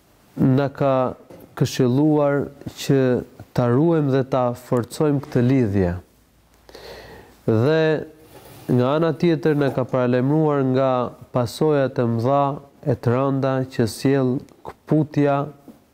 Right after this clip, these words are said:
apo prishja e lidhjes prind-fëmijë. Kjo lidhje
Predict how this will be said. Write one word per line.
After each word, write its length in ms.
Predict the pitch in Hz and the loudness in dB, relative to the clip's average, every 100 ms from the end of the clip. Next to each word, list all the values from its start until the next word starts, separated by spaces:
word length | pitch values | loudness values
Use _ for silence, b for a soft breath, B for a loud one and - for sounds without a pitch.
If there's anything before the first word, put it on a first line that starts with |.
| _ - | _ -4
apo 240 | 117 123 | -2 -2
prishja 540 | 117 139 143 - 127 113 | 0 0 0 0 0 0
e 60 | |
lidhjes 560 | 120 131 120 123 123 - - _ - - _ _ - | 2 0 2 0 0 -4 -16 _ -20 -20 _ _ 0
prind-fëmijë. 1120 | 131 127 117 113 _ _ - - 127 101 - - _ _ _ _ B B B B B B - | 2 2 -2 -8 _ _ -8 0 2 2 -6 -20 _ _ _ _ B B B B B B -6
Kjo 160 | - 175 | 0 2
lidhje 520 | 196 190 147 156 156 | 4 2 2 2 0